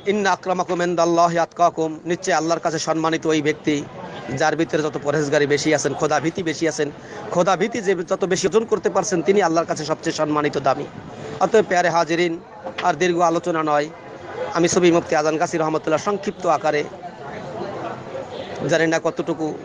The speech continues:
পারছি বলতে, যতটুকু বুঝেছি, এই তাকওয়া পরহেজগারি অর্জন করার জন্য হাক্কানি আঞ্জুমান। এই জন্য বড় মাওলানা, বড় মুফতি, বড় শিক্ষিত, বড় পণ্ডিত, বড় ডাক্তার, বড় ইঞ্জিনিয়ার, বড় বিত্তশালী, বড় নেতৃত্বশালী, ক্ষমতাশালী হওয়া প্রয়োজন নয়। আল্লাহ পাকের কাছে একটা সাধারণ মানুষ যদি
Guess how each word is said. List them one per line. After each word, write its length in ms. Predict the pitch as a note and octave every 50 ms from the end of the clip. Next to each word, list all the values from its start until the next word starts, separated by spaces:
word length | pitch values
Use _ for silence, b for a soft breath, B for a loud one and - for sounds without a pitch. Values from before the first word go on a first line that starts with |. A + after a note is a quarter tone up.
| - - - - - - - - - - - - - - F3+ F3+ - - - - - - - -
পারছি 320 | D3 D#3+ E3 D#3+ - - E3+
বলতে, 420 | D3+ D#3 D#3+ D3 - D#3+ D3 D3 C3+ C3 C3+ - - - - - - - - - - C4 C4+ C4+ D4 E4 E4+ E4+ - - E3+
যতটুকু 380 | D#3 D#3 - F3+ D3+ F3 D#3 E3
বুঝেছি, 500 | D3 E3+ E3+ F#3 F3 - E3+ D#3 D3+ C#3+ - -
এই 120 | E3 D#3+
তাকওয়া 340 | - D#3 D#3 D3+ D#3 E3 D#3+
পরহেজগারি 440 | D3+ D#3 D#3 E3 D3 C#3+ D#3+ D#3+ D#3+
অর্জন 300 | D3 D3 C#3 D3 D#3+ D#3
করার 260 | - D3+ C#3+ D3 C3+
জন্য 160 | C3+ D#3+ D#3
হাক্কানি 380 | D3+ C#3 - - D3+ D3 D3 C#3
আঞ্জুমান। 400 | C#3 C#3 C3+ D3 C#3+ C#3+ C3+ C3 - - - - - - - - - - - - - - - -
এই 100 | E3 E3
জন্য 180 | E3+ F#3 G3 G3
বড় 220 | E3+ F3+ F#3+ G3+
মাওলানা, 380 | G3 F#3+ F#3+ G3 G3+ G3+ G3+ G3
বড় 200 | F3+ F#3+ G3 G3
মুফতি, 400 | F#3 F#3+ F#3+ - - - G3+ G3
বড় 180 | E3+ - G3+ G3
শিক্ষিত, 400 | - G#3 G3+ - - G#3+ F#3 G#3+
বড় 240 | G3+ F#3+ G3 G#3 G#3
পণ্ডিত, 360 | G#3 G3 G3+ G3+ F#3+ G#3 G#3+ F3+
বড় 180 | F3 G3 G3 G3
ডাক্তার, 400 | G3+ G3+ G3 - - G#3+ G#3 G3+
বড় 200 | F#3+ G3+ G#3 G3+
ইঞ্জিনিয়ার, 480 | G3+ F#3+ G3 G#3 G#3 A3 A3 A3 A3 G3+ - - - - - - - - - - - - - - -
বড় 180 | D3+ F#3+ G#3 G3+
বিত্তশালী, 600 | F3+ A3 - - - A3 - G#3+ A3 A3 A3 A3
বড় 200 | G3 G3+ G#3 G3+
নেতৃত্বশালী, 680 | G#3 G#3+ - F3+ F3+ - - A#3+ A3 - A3+ A3 G3+
ক্ষমতাশালী 540 | - F#3 G3 G#3+ G#3 A3 G#3 - G3+ G3+ G3
হওয়া 140 | F#3 F#3
প্রয়োজন 380 | F3+ - F#3+ F#3+ F#3+ F3 F3 F3+
নয়। 120 | F3+ F3+
আল্লাহ 200 | F3 F3 F3+ F3+
পাকের 260 | F3 F#3 E3+ F3 F#3 E3
কাছে 140 | F3 F3+
একটা 80 | F3 E3+
সাধারণ 360 | - - E3 E3 F3+ F3 E3
মানুষ 280 | E3 E3 E3+ F#3 G3 F3+
যদি 300 | D#3+ F#3 D#3 E3 D#3+